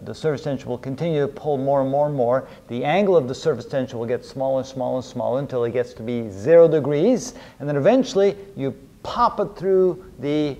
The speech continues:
the surface of the liquid. At that moment, you measure the force, you see it increase, you measure the force, and then by that, you'll be able to figure out the surface tension of that liquid.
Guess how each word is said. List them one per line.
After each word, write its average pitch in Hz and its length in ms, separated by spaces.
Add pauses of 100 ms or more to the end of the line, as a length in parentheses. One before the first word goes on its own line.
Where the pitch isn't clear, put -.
(160)
the 131 260
surface 165 540
of 131 300
the 120 200
liquid. 151 440 (300)
At - 100
that 202 220
moment, 190 380
you 139 80
measure 175 400
the 196 100
force, 170 560 (260)
you 110 80
see 143 200
it 160 80
increase, 160 500
you 135 60
measure 156 300
the 170 40
force, 143 360
and 123 140
then 117 180
by 160 220
that, 147 400
you'll 123 140
be 127 160
able 120 160
to 120 100
figure 131 260
out 123 280
the 113 60
surface 175 420
tension 117 380 (260)
of 120 160
that 131 220
liquid. 160 340